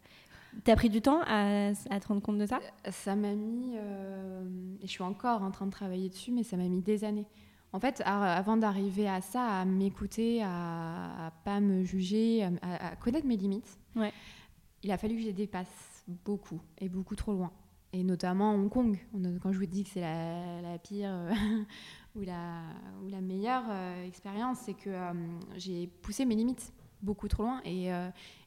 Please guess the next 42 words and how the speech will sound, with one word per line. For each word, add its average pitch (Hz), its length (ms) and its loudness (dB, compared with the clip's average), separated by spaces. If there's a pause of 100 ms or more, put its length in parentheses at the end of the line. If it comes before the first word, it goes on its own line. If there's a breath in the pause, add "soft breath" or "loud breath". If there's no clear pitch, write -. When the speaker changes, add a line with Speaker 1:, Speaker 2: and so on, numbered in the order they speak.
Speaker 2:
et 185 60 0
j'ai 180 120 -2
mis 180 120 0
du 175 160 -4
temps 254 300 2 (160)
à 175 300 -4
retrouver 190 340 -4
un 185 100 0
équilibre. 185 420 -6 (220)
Et, 185 220 -2
euh, 180 220 -2 (880 loud breath)
et 175 120 2
j'ai 180 180 0
cette 202 240 0
tendance-là 208 500 4
quand, 190 260 -4
quand, 185 340 -8
quand, 185 120 -8 (160)
parce 185 220 -12
que 214 340 -6 (280)
comme 202 140 -4
je 196 40 -6
suis - 100 -6
passionnée, 208 540 -2
comme 190 200 -4
je 185 60 -6
vais 185 80 -6
dans 180 80 -4
les 180 120 -4
choses, 190 320 -8
euh, 185 240 -10 (160)
vraiment 190 280 0
à 202 60 0
fond, 254 280 -4
si - 180 -6
je 190 100 -2
crois 208 200 -4
en 202 60 0
quelque 196 260 -6
chose, 214 280 -2
j'y 208 100 -2
vais. 240 160 -2